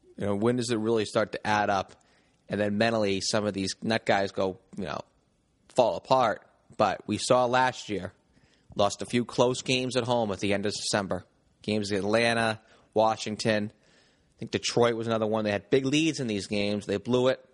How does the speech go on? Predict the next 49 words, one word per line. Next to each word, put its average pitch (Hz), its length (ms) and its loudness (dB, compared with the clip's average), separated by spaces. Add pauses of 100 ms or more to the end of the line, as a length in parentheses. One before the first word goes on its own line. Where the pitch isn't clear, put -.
(140)
blew 123 160 2
'em 139 80 0
all. 139 360 2 (1200)
They 101 60 -4
lost 107 280 2
a - 20 -20
couple 131 220 -2
games 127 300 0
at - 40 -18
the 123 160 2
end 123 80 0
of 117 80 -6
the, 123 120 0
at 113 120 -4
the 101 200 -4
end 117 140 2
of 120 40 -2
the 127 60 0
month. 113 440 -2 (120)
They 101 120 -8
went 113 200 -2
out 117 140 0
west. 104 480 -4 (160)
They 107 100 -8
got 92 180 -4
waxed, 110 760 -2 (520)
lost 101 280 0
every 107 160 2
game 104 280 -2
by 98 140 0
fifteen 101 460 -6
points 95 320 -4
or - 20 -2
whatever. 95 380 -4 (1120)
And 117 80 2
the 117 60 2
season 135 320 0
ended 135 220 -2
there. 151 260 2 (920)
Could 139 160 0
this 156 120 -2
become 147 600 -2 (460)
a 135 80 2
problem? 147 380 2 (160)
I 110 60 0
mean, 113 160 0
could 127 200 -2
this 135 140 -4
happen? 151 400 2